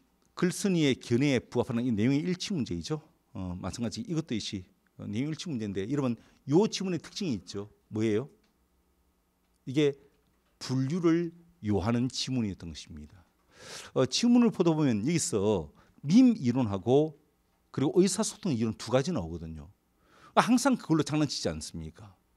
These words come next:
그래서 이런 것은 지문을 볼 때 바로 분류하면서 읽으셔야 됩니다. 따로 적을 필요 없습니다. 적는 것도 시간 걸리니까, 그죠? 밈 이론을 동그라미 한다면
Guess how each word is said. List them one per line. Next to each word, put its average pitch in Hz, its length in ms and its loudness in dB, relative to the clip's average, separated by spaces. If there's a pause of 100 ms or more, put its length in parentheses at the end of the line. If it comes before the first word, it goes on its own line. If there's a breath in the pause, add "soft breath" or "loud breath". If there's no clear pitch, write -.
(760)
그래서 160 160 4
이런 202 160 4
것은 160 280 2
지문을 208 360 2
볼 196 160 0
때 110 420 4 (180 loud breath)
바로 120 280 -2 (280)
분류하면서 165 720 4
읽으셔야 95 320 -4
됩니다. 76 420 -12 (960 soft breath)
따로 175 160 4
적을 277 240 8
필요 156 240 6
없습니다. 113 320 2
적는 139 240 4
것도 185 120 4
시간 147 200 2
걸리니까, 127 480 2
그죠? 185 300 4 (260 loud breath)
밈 208 260 8
이론을 147 360 4
동그라미 156 420 2
한다면 127 500 4